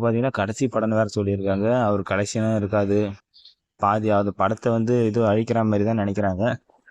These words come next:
பார்க்கலாம், இது பொலிட்டிக்கலாவும் அந்த மாதிரி தான் நடந்துட்டு இருக்கு. இருந்தாலும் சிவகார்த்திகேயன் ஒரு வார்த்தை சொல்லியிருக்கலாம்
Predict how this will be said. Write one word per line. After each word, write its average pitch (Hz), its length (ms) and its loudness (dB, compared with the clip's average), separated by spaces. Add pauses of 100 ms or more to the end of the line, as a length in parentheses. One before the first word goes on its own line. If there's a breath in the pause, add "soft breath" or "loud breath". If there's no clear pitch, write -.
(260 soft breath)
பார்க்கலாம், 107 340 0
இது 104 140 -2
பொலிட்டிக்கலாவும் 104 720 -2
அந்த 104 120 0
மாதிரி 98 180 0
தான் 107 120 0
நடந்துட்டு 98 380 -2
இருக்கு. 98 220 -2 (520 loud breath)
இருந்தாலும் 104 380 -2
சிவகார்த்திகேயன் 113 720 0 (140)
ஒரு 95 140 -2
வார்த்தை 101 260 -2 (100)
சொல்லியிருக்கலாம் 101 580 -2